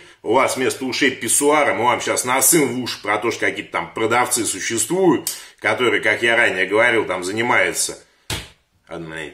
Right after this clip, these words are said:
булавки до, там, я не знаю, там, ступени от космических кораблей продают. Ну, в общем, обделались они просто по самой не балуйся, злой я как ужас, короче, и вот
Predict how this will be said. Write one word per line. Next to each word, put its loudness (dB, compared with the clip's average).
булавки 2
до, -2
там, -4
я 0
не -4
знаю, 0
там, -8
ступени 0
от -2
космических -2
кораблей 0
продают. -2
Ну, -4
в 2
общем, -4
обделались 2
они -2
просто 2
по 0
самой 0
не -8
балуйся, 2
злой 2
я 2
как -2
ужас, -2
короче, -8
и -6
вот -8